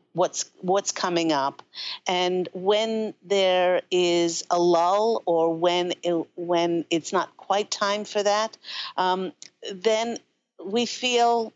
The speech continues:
um, we feel disappointed in a way, or we feel like we should be able to figure this out. Um, but they're also saying that, um, um,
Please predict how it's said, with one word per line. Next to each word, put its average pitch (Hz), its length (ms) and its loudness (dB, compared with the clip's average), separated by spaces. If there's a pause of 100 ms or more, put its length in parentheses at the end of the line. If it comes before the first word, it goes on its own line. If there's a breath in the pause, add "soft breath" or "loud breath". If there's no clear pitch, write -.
um, 190 560 -2 (760)
we 240 140 2
feel 277 200 2
disappointed 247 720 0
in 156 160 2
a 151 60 2
way, 156 420 4
or 175 160 4
we 175 140 2
feel 185 260 2
like 165 240 0
we 202 80 2
should 214 320 -2
be 180 200 2
able 160 180 -2
to 180 120 -6
figure 170 360 -2
this 151 300 -2
out. 151 380 -4 (400 loud breath)
Um, 180 400 0
but 214 240 -2
they're 226 160 4
also 247 360 2
saying 202 600 0 (120)
that, 175 560 0
um, 180 560 -2 (600 loud breath)
um, 185 720 0